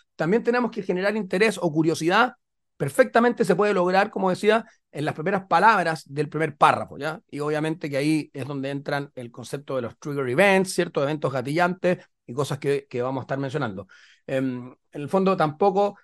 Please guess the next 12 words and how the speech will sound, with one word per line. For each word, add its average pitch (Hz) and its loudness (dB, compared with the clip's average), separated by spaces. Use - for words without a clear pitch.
eh, 147 -6
eh, 143 -6
pedir 180 4
la 190 8
reunión 175 6
para, - 0
la, 127 -4
la 127 0
reunión 165 4
no 202 2
se 156 2
pide 208 6